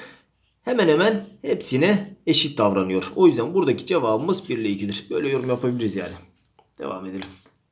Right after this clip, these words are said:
Diğer sorumuz şu şekilde.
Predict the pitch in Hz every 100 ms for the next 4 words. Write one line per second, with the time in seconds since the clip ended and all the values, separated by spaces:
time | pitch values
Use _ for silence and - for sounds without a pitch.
0 | _ _ _ _ _ _ _ _ _ _
1 | _ _ - _ _ _ 170 175 185 196
2 | 202 196 196 185 185 202 196